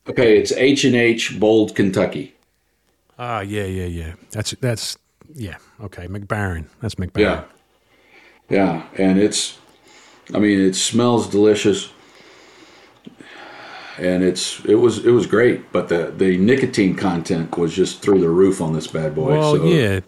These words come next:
Speaker 2: Darfire Kentucky, yeah.
Speaker 1: Yeah.
Speaker 2: Bold Kentucky and H H, they also make one called Old Dark Fired.
Speaker 1: Yeah.
Speaker 2: And I have the Old Dark Fired, and it's strong. It's strong.
Speaker 1: Yeah.
Speaker 2: And that, and that, uh, Bold Kentucky,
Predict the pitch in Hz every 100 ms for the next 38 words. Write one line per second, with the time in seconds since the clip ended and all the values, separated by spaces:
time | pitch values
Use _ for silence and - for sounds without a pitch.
0 | _ 127 127 - 143 135 - 120 143 -
1 | 170 127 147 127 87 _ _ _ 92 90
2 | 131 170 190 - 202 - 156 - 151 135
3 | - _ _ _ _ _ _ _ _ 113
4 | 110 131 147 147 139 - - - - 113
5 | 120 - 110 110 104 104 - 104 95 120
6 | 110 101 101 - - 90 80 76 - _
7 | _ _ _ _ _ - 90 87 - _
8 | - 104 101 98 104 113 113 98 98 90
9 | 90 87 - 85 80 92 113 - 170 120
10 | 73 - _ _ _ 104 98 - 143 -
11 | 107 104 107 110 - - 123 104 113 117
12 | 113 - _ - - - 107 _ - 110
13 | 117 - 107 123 - 85 85